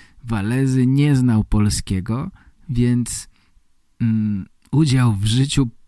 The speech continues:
publicznym niezmiernie go nudził. Wolał spędzać dnie na rozrywkach. Lubił grać w karty. Przegrywał fortuny w karty. Mnóstwo pieniędzy.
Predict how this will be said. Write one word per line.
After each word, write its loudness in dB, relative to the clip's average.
publicznym 0
niezmiernie -4
go 0
nudził. 4
Wolał -2
spędzać -2
dnie 0
na 0
rozrywkach. -4
Lubił 2
grać -2
w -4
karty. -4
Przegrywał -4
fortuny 0
w -6
karty. -4
Mnóstwo 0
pieniędzy. 2